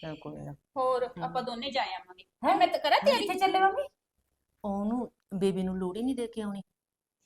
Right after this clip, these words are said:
Speaker 3: ਕੌਣ ਚੱਲੇ ਤੁਹਾਡੇ ਨਾਲ?
Speaker 1: ਹੁਣ
Speaker 2: ਅਸੀਂ
Speaker 1: ਸੀਮਾ,
Speaker 2: ਦੋਨੇ ਜਾ ਰਹੇ ਹੈਗੇ।
Speaker 1: ਸੀਮਾ ਕਹਿੰਦੀ ਚੱਲ
Speaker 3: ਤੂੰ
Speaker 1: ਮੰਮੀ
Speaker 3: ਤਾਂ
Speaker 1: ਆਪਾਂ
Speaker 3: ਪਹਿਲਾਂ ਛੁੱਟੇ ਤਿਆਰ ਰਿਹਾ ਕਰ, ਕੋਈ ਗੱਲ ਹੋਈ ਉਹਦੇ ਕੱਪੜੇ ਪਾ ਕੇ ਆਏ ਰੈਡੀ, ਮੈਂ ਚੱਲੂ।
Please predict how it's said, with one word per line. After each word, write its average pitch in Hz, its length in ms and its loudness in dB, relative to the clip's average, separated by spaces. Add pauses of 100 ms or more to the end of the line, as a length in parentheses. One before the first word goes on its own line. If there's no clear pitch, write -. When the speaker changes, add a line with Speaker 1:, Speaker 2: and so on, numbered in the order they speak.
(360)
Speaker 3:
ਕੌਣ 349 220 8
ਚੱਲੇ 415 260 2
ਤੁਹਾਡੇ 311 240 0
ਨਾਲ? 277 160 2
Speaker 1:
ਹੁਣ - 760 -8
Speaker 2:
ਅਸੀਂ 294 100 4
Speaker 1:
ਸੀਮਾ, 277 220 10
Speaker 2:
ਦੋਨੇ 254 180 4
ਜਾ 466 100 0
ਰਹੇ 415 200 0
ਹੈਗੇ। - 220 -8
Speaker 1:
ਸੀਮਾ 277 260 6
ਕਹਿੰਦੀ 262 240 0
ਚੱਲ 285 100 4
Speaker 3:
ਤੂੰ 466 100 12
Speaker 1:
ਮੰਮੀ 466 120 12
Speaker 3:
ਤਾਂ 453 100 12
Speaker 1:
ਆਪਾਂ 453 120 12
Speaker 3:
ਪਹਿਲਾਂ 880 260 12
ਛੁੱਟੇ 381 300 4
ਤਿਆਰ 349 380 12
ਰਿਹਾ 277 240 2
ਕਰ, 185 160 -4
ਕੋਈ 370 480 12
ਗੱਲ 381 220 12
ਹੋਈ 359 240 12
ਉਹਦੇ 392 160 4
ਕੱਪੜੇ 370 320 4
ਪਾ 359 200 12
ਕੇ 359 100 6
ਆਏ 349 220 8
ਰੈਡੀ, 330 240 12
ਮੈਂ 339 300 6
ਚੱਲੂ। 277 400 4